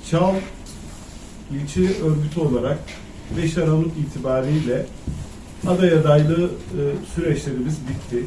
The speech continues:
Başvurular sonucunda iki başvurumuz geldi. İki başvuruda birisi <coughs> Ali Güner Mete,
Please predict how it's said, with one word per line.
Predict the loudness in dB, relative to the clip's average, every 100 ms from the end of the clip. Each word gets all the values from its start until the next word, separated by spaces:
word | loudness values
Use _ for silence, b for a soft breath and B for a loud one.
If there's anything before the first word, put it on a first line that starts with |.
| -6 -10 -10 -14 -14 -2
Başvurular | 0 0 2 4 4
sonucunda | 2 0 0 -2
iki | -2 -2 0
başvurumuz | 0 0 -2 0 0 -2 -8 -8 -2 2 2 2
geldi. | -4 -2 -2 -2 -4 -4 -10 -14 -14 -14 -10
İki | -4 2
başvuruda | 2 2 -2 -2 0 0 -4 -4
birisi | 0 4
<coughs> | 4 4 2
Ali | 4 6 6
Güner | 4 4
Mete, | 2 0 2 2